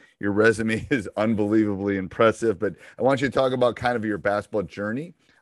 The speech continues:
um, about how you got into coaching, um, about how long you have been coaching. You, you're, you're a, you're like me, you're a porch dog. You've been coaching a while. So we're, we're one of those ones, like, we've been around a little while, but, um, you know, just kind of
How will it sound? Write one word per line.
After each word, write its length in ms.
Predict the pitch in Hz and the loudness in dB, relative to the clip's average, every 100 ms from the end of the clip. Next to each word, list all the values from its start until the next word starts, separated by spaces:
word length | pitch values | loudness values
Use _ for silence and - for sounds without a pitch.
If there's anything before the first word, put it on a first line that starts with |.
| - | -8
um, 320 | 95 92 90 | -4 -4 -4
about 220 | 90 95 | -2 -2
how 120 | 90 | 0
you 100 | 95 | -2
got 220 | 87 87 - | -2 -6 -6
into 200 | 104 101 | -8 -6
coaching, 600 | 104 101 - 98 101 - _ _ - | -6 -6 -6 -10 -10 -14 _ _ -12
um, 260 | 85 85 - - | -8 -8 -10 -12
about 260 | 87 90 | -8 -6
how 120 | 90 90 | -6 -6
long 280 | 90 90 | -6 -6
you 160 | 85 78 - | -8 -12 -2
have 260 | 101 104 | 0 0
been 160 | 104 101 | -2 -6
coaching. 400 | 104 101 104 95 | -6 -6 -8 -10
You, 180 | 92 - | -10 -12
you're, 260 | 98 98 80 | -10 -10 -8
you're 220 | 104 107 98 | -2 2 2
a, 140 | 87 - _ _ | 0 -8 _ _
you're 140 | 107 123 | 2 4
like 240 | 117 - | 4 2
me, 280 | 98 101 101 | -4 -2 -2
you're 240 | 92 92 | 2 2
a 40 | 87 | 2
porch 360 | - 92 - | 0 -2 -2
dog. 260 | 90 80 78 | -4 -4 -4
You've 100 | 82 | -6
been 140 | 87 | -6
coaching 340 | - 85 - 80 | -4 -6 -6 -10
a 60 | |
while. 320 | 80 69 71 | -8 -8 -8
So 320 | 76 82 85 - | -8 -4 -4 -4
we're, 160 | 90 | -8
we're 300 | 85 90 95 | -8 -8 -8
one 200 | 92 104 | -4 -2
of 60 | 92 | 0
those 160 | 87 | 0
ones, 340 | 78 95 90 80 | -2 -4 -4 -2
like, 380 | 90 82 - - - _ _ | 0 0 -4 -14 -20 _ _
we've 120 | 90 | -2
been 140 | 107 101 | 2 4
around 360 | 92 92 90 | 4 4 2
a 20 | |
little 280 | 87 87 82 | -4 -6 -4
while, 320 | 82 78 76 | -4 -4 -6
but, 340 | 76 104 95 - | 2 6 6 4
um, 340 | 98 92 82 - _ _ | 0 0 -4 -10 _ _
you 100 | 113 | 2
know, 80 | 117 | 4
just 240 | 113 139 | 4 0
kind 200 | - 147 | 2 4
of 80 | 135 | 4